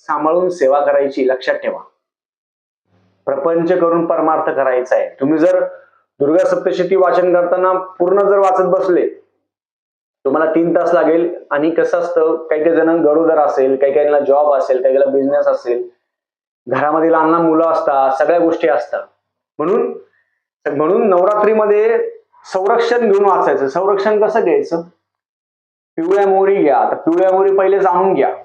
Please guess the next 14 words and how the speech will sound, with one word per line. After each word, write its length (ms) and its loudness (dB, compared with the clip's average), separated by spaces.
छटाक, 420 -2
पावशेर 400 0
पिवळ्या 260 2
मोहरी 240 2
आणा, 180 2
कोणत्याही 420 0
दुकानात 360 0
भेटतात. 300 0
पिवळ्या 240 0
मोहरी 340 2
सांगायच्या, 460 -4
पिवळ्या 220 0
मोहरी 220 2
घ्यायच्या. 400 0